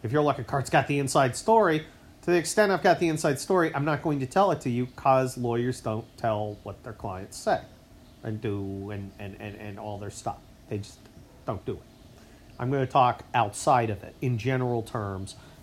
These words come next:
about how this stuff works. And one thing we do know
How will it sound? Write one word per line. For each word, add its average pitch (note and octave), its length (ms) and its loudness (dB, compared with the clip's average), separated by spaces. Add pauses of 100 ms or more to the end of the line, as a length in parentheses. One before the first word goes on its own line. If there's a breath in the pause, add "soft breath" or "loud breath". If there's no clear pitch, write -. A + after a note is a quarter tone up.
about A#2 240 4
how A2+ 180 2
this A2 160 -2
stuff - 300 -6
works. - 520 -8 (580 loud breath)
And B2 640 0 (500)
one F#3 200 0
thing G#3 120 2
we D3 120 2
do F3+ 200 2
know A2+ 380 0